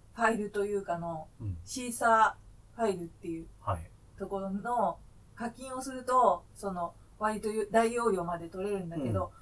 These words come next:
Speaker 1: それをちょっと、あの、一年間休んでたんで、
Speaker 2: はい。
Speaker 1: ヒカキンだったんですけど、
Speaker 2: うん。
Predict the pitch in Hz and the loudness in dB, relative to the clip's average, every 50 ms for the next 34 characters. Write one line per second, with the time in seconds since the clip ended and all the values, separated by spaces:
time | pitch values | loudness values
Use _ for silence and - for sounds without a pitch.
0 | - - - - - 247 254 254 277 294 285 262 247 233 214 202 - - 185 180 | -20 -20 -16 -8 -6 -4 2 8 10 10 10 10 8 4 0 -6 -4 -2 -2 0
1 | 175 170 - 180 185 175 180 175 180 185 165 - 233 254 262 254 226 - 190 180 | 0 0 0 0 -2 -2 -4 -8 -12 -12 -12 -10 -10 -8 -8 -6 -4 -4 -4 -2
2 | 185 196 196 196 185 170 170 170 190 - - - 233 240 233 226 190 - 196 190 | -2 -2 -2 -2 -4 -4 -6 -6 -6 -6 -6 -8 -10 -12 -12 -14 -12 -10 -8 -6
3 | 185 175 - 185 180 170 170 180 185 190 185 180 170 165 - - 104 98 95 - | -6 -4 -2 -2 -2 -4 -4 -6 -4 -4 -2 -2 -4 -6 -6 -6 -6 -6 -6 -8
4 | - - - - - 240 - 233 208 190 180 175 170 - 175 170 165 165 165 - | -14 -14 -6 -4 -4 -4 -4 -4 -4 -2 -2 -4 -4 -6 -8 -10 -8 -10 -12 -14
5 | - 180 180 196 196 180 175 - - - | -10 -2 0 2 2 2 2 -2 -4 -10